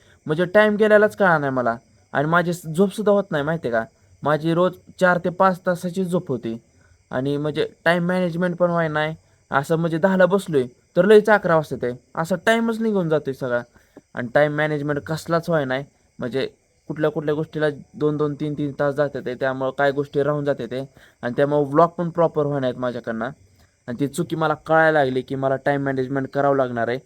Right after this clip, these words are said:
आणि त्यामुळं ना आजचा व्लॉग पण थोडा छोटाच होणार आहे, कारण अजून मला व्हिडिओला एडिट पण करायचं आहे आणि झोपायचं पण आहे. आता किती साडे अकरा वाजून गेले ते,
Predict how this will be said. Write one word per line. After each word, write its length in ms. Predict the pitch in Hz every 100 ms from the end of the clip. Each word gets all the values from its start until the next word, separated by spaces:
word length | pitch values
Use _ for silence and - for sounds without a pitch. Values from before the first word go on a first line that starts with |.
| - _ _ _
आणि 100 | 123
त्यामुळं 340 | 165 175 180 160
ना 100 | 147
आजचा 200 | 156 156
व्लॉग 200 | 147 147
पण 160 | 151 147
थोडा 160 | 151 143 143
छोटाच 280 | 156 151 151
होणार 240 | 143 123
आहे, 120 | 120 139 _ _ -
कारण 260 | 131 139
अजून 180 | 139 135
मला 140 | 139 139
व्हिडिओला 420 | 139 143 139 139
एडिट 320 | 131 147 143
पण 140 | 147
करायचं 380 | 139 135 120 117
आहे 100 | 127 135 _ _ _ _
आणि 260 | - 123 123
झोपायचं 520 | 127 127 135 135 131
पण 240 | 127 123
आहे. 120 | 127 135 _
आता 220 | 127 127
किती 300 | 131 139 139
साडे 260 | 135 143 135
अकरा 220 | 131 131
वाजून 340 | 131 139 143
गेले 220 | 143 127 110
ते, 180 | 107